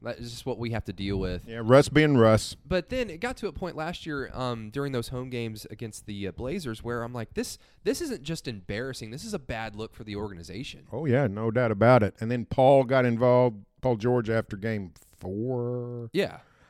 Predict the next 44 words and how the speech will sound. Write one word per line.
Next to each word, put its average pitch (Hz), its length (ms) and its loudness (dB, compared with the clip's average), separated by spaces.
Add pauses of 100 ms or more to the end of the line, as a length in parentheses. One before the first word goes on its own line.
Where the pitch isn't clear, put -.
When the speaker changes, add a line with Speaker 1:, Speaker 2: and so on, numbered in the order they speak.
(140)
Speaker 2:
I 170 140 6
think 156 220 4
he 127 120 4
just 101 280 -2
said 90 160 -4
it 87 100 -10
to - 60 -12
be 90 100 -4
funny. 95 480 -2
I 98 80 0
don't 95 180 -2
think 95 200 -6
he 95 80 -8
was 85 120 -10
really, 92 320 -8
I 107 60 -2
don't 113 160 -2
think 117 140 0
it 107 40 4
was 98 120 0
a 95 40 -4
political 113 440 2
statement. 123 500 -4 (140)
Speaker 1:
Yeah. 101 420 -4
Speaker 2:
Um, 107 440 4 (520)
but 131 380 8 (800)
that 135 200 8
was 120 120 2
a 120 40 2
bad 120 300 4
look 120 320 10
'cause 113 160 4
all 120 140 8
of 107 40 0
a 107 60 -2
sudden, 113 320 4
you 120 80 4
know, 117 80 2
George 139 380 10
has 110 160 6
a - 40 -2
pretty 107 200 2
good 98 180 2
reputation 98 720 0